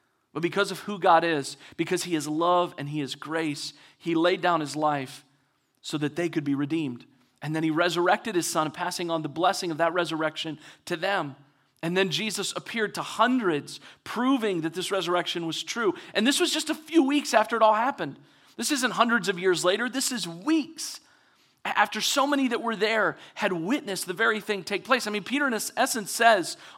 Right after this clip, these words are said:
on Pentecost, he's like, "Hey, just down the road over there, you saw Jesus heal the blind. You were there when, when sick people came and, and, and, and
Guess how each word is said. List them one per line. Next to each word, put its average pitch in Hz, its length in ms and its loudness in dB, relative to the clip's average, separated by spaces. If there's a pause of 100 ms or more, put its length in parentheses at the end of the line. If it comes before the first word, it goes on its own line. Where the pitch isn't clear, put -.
on 233 160 6
Pentecost, 233 500 4
he's 190 160 -4
like, 185 120 2
"Hey, 226 100 -2
just 226 220 -4
down 262 160 4
the 240 80 2
road 226 280 6
over 214 140 2
there, 233 240 2 (180)
you 254 160 8
saw 247 280 6
Jesus 214 380 -2
heal 226 120 -6
the 202 80 -6
blind. 226 400 -2 (320)
You 285 120 6
were 277 140 4
there 262 280 8
when, 220 180 2
when 214 160 0
sick - 380 -2
people 233 240 0
came 208 340 -2 (240)
and, 196 160 -6
and, 202 140 0
and, 190 180 -2
and - 300 -6